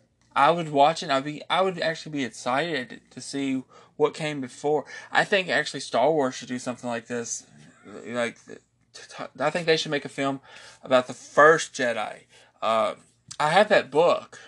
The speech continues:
but it's not in canon anymore, apparently. Excuse me. But it is, I would love, you know, to see that kind of a film. Like I said, I'm new to Star Wars fandom. I, I don't know much about it. I, I, I've seen the movies, but I don't know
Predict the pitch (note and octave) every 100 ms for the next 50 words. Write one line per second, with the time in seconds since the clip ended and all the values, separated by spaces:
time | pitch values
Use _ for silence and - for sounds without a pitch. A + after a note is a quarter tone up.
0 | - C#3 C3 A#2+ G#2+ - - - B2+ -
1 | D3+ C#3+ A2+ - C3+ D3 C#3 B2 A#2+ A#2+
2 | B2 B2 - B2 A#2+ B2 C#3 - - -
3 | - _ _ _ _ _ _ _ - -
4 | C3+ B2 B2+ - - C#3+ D3 C#3 - E3+
5 | D#3+ - D#3+ D#3 C#3+ C3 - - _ _
6 | - - C#3+ C#3+ C#3+ C#3+ D#3+ D3+ C3 C3+
7 | - _ - C#3 C3+ C3 C3 B2+ D3+ C#3+
8 | A2+ C#3 C3 A#2+ A#2+ G3 G3+ - - _
9 | - - - F3 - F3 E3+ F3+ D#3 E3+
10 | D3+ - A2 G#2+ A2+ - A#2 A2+ A#2 A#2
11 | A2+ C3 B2 C#3+ C#3 G#2 G#2 B2 C#3 C#3+
12 | C3+ - A#2+ B2 C#3+ B2+ B2 A#2 A#2+ A#2+
13 | A#2 - A#2+ B2 G#2 C3 - C3 C3+ C#3
14 | C3+ C3+ C#3+ C#3+ B2 A#2+ - - C3+ C#3
15 | B2 C3 C3+ A#2+ F2+